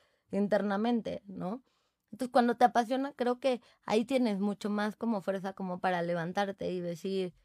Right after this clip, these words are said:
"Sí quiero", ¿no? Y a pesar de la frustración, se nos caen los programas, se cortan, este, esta tecnología no lo conocemos. Nosotros como radio no sabíamos hacer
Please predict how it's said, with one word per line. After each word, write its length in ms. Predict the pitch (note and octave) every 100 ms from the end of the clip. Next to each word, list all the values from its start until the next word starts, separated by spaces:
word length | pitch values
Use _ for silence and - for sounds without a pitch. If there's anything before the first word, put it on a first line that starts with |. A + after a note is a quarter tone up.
| _
"Sí 180 | - B3
quiero", 320 | D#4+ G4+ F#3
¿no? 280 | - F3+ B3
Y 200 | G3+ F3 - -
a 160 | - A3+
pesar 280 | G3 F#3 G#3
de 80 |
la 80 | A3+
frustración, 580 | F#3 F#3 - E3+ G#3+ G#3+
se 100 | G3
nos 180 | F3+ F3
caen 240 | - G#3+
los 120 | A3+ G#3
programas, 640 | - F3+ F#3 G#3 G3+ E3
se 140 | - E3
cortan, 760 | - A3+ B3 - G#3 F#3 F3+ - - _
este, 300 | G3+ G3 -
esta 260 | A3 B3 B3
tecnología 560 | G#3+ G3+ F#3 F#3 A#3
no 140 | G#3+ A3
lo 120 | G3
conocemos. 500 | - F#3 A3 D4+ A3
Nosotros 400 | F#3+ F3+ A3 A#3
como 280 | - G3+ F3+
radio 600 | F#3+ G#3+ G3 F#3 F3 G3 _ _ _
no 180 | - A3+
sabíamos 440 | A3 A3 G#3 G3+ F#3+
hacer 560 | F3+ F#3+ F#3 F#3 F#3